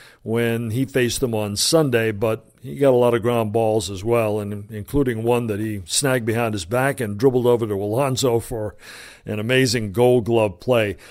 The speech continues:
League is hitting less against Stroman than they are against DeGrom. One forty-nine thus far against Marcus Stroman. He's been terrific. Uh, he has been absolutely terrific.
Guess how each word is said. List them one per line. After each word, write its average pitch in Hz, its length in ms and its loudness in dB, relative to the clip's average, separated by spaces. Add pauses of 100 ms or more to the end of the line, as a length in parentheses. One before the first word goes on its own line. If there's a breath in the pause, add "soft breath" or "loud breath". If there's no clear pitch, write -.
League 160 380 6
is 135 160 4
hitting 147 480 4 (400 soft breath)
less 151 440 4
against 131 560 0
Stroman 135 400 6
than 123 140 0
they 120 120 2
are 131 300 4
against 123 440 -2
DeGrom. 120 380 2
One 147 380 0 (140)
forty-nine 127 960 2
thus 104 180 -4
far 113 260 -2
against 110 340 -6
Marcus 113 320 -2
Stroman. 117 280 0 (220 loud breath)
He's 151 180 6
been 156 180 4
terrific. 139 560 4 (100)
Uh, 107 260 -6
he 117 200 -4
has 117 140 -2
been 110 200 -6
absolutely 131 640 0
terrific. 139 580 2